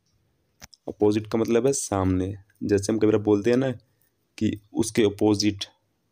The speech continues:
कि फलानी दुकान के अपोजिट ही मेरा घर है या फिर उसके उस, उस गली के अपोजिट एक गली है, उस गली में मेरा घर है।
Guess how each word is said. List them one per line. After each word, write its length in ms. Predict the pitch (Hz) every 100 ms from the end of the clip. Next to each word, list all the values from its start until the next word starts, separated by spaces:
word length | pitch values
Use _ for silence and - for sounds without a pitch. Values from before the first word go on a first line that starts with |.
| _ _ _ _ _ _ _ _ -
कि 80 |
फलानी 420 | 101 104 98 95 104
दुकान 400 | 104 101 101 101
के 100 | 104
अपोजिट 540 | 101 101 98 104 104
ही 360 | - 98 98 101
मेरा 280 | 98 95
घर 240 | 95 98 92
है 80 | 95
या 80 | 95
फिर 420 | 95 98 98 - _ _ _ -
उसके 320 | 104 98 104
उस, 320 | 87 104 113
उस 400 | - 58 - 104 104
गली 220 | 107 107
के 100 | 107
अपोजिट 560 | 95 98 104 101 104 - _ _ -
एक 160 | - 98
गली 280 | 101 101 101
है, 120 | 101
उस 140 | 98 101
गली 100 | 98
में 80 | 101
मेरा 200 | 98 92
घर 220 | 95
है। 80 | 92